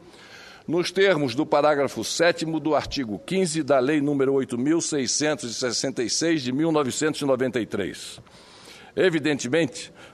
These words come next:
que a imposição de determinada marca nas aquisições promovidas pela administração deve estar sempre acompanhada de sólidas razões técnicas.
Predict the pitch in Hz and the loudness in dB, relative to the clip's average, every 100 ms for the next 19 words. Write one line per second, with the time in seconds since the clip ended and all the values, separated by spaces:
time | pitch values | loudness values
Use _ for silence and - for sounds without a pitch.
0 | - - 147 165 170 185 185 156 - 190 | -12 0 4 4 2 2 2 2 2 2
1 | 180 151 147 - 143 143 143 135 123 131 | 2 0 -2 0 2 4 4 4 4 4
2 | 120 - 104 113 131 143 139 151 143 127 | 4 2 -2 2 2 2 0 -2 -2 -2
3 | 156 147 - 160 160 143 139 160 117 98 | 0 0 -2 0 2 2 2 0 0 -2
4 | - 156 135 110 120 120 117 110 101 - | -2 0 2 0 -2 -2 -2 -2 -2 0
5 | 117 131 - - - - - 113 175 165 | -2 -2 -6 -20 -20 -20 -8 2 4 4
6 | 147 180 - - 190 208 175 156 170 156 | 2 2 2 2 2 2 2 0 2 0
7 | 143 131 147 156 147 135 131 - - 170 | 2 4 4 4 0 -2 -6 -6 -2 4
8 | 190 170 143 120 110 - - 139 107 131 | 6 6 2 2 0 -2 2 2 2 0
9 | 156 143 - 139 - 92 80 - - - | 0 -2 2 2 2 -4 -8 -10 -10 -10